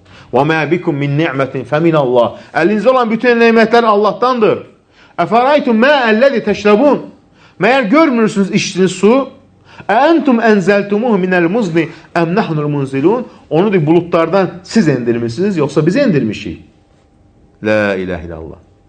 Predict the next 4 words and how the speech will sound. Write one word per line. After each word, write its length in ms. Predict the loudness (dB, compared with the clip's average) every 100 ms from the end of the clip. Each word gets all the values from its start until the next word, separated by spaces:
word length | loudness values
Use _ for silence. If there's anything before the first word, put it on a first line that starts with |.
| _ _ _ _ -2
"Ləv 260 | 0 2 2
nəşəu 460 | 2 2 2 2 2
cəalnə 440 | 2 0 0 0 2 2
ucəcə." 520 | 2 2 2 0